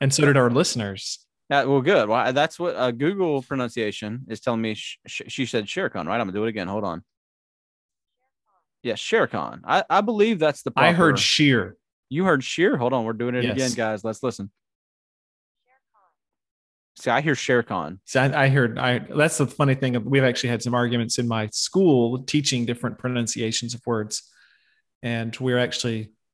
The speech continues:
Speaker 1: told that you can pronounce them different ways. So I'll have to look it up as well. And Shere Khan is what I always thought.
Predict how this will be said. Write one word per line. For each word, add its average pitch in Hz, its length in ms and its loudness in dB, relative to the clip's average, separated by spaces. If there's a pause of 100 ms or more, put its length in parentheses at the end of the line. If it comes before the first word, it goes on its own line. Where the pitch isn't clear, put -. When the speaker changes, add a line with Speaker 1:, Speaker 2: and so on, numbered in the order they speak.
(120)
Speaker 1:
told 127 280 2
that 117 160 -6
you 131 60 0
can 127 160 -4
pronounce 123 300 -2
them 120 80 -6
different 123 280 -6
ways. 123 280 0
So 113 360 -2 (480)
I'll 151 120 0
have 196 140 0
to 160 80 -2
look 151 180 2
it 156 80 2
up 139 100 2
as 117 140 -2
well. 131 500 4 (220)
And 117 580 -6 (1080)
Shere 147 440 4
Khan 135 340 2
is 127 140 0
what 127 120 4
I 123 120 4
always 127 260 2
thought. 131 460 0